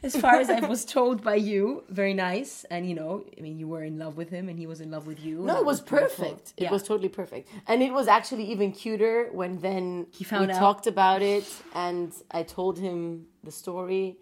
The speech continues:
Speaker 2: and he was happy, you know?
Speaker 1: Yeah.
Speaker 2: He was happy and, um, yeah, it felt good to share that in hi-, in, like,
Speaker 1: In
Speaker 2: you know,
Speaker 1: hindsight.
Speaker 2: in
Speaker 1: Yeah.
Speaker 2: hindsight.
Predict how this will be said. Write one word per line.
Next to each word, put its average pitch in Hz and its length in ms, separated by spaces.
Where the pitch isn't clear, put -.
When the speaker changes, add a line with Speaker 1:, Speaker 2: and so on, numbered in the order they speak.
Speaker 2:
and 175 640
he - 200
was 170 360
happy, 170 580
you 175 100
know? 170 100
Speaker 1:
Yeah. 208 200
Speaker 2:
He 190 60
was 170 200
happy 202 520
and, 165 340
um, 165 600
yeah, 160 280
it 170 100
felt 175 300
good 165 240
to 156 120
share - 380
that - 220
in 165 120
hi-, 156 200
in, 156 120
like, 139 200
Speaker 1:
In 180 80
Speaker 2:
you 202 60
know, 165 100
Speaker 1:
hindsight. 156 240
Speaker 2:
in 175 60
Speaker 1:
Yeah. 175 60
Speaker 2:
hindsight. - 560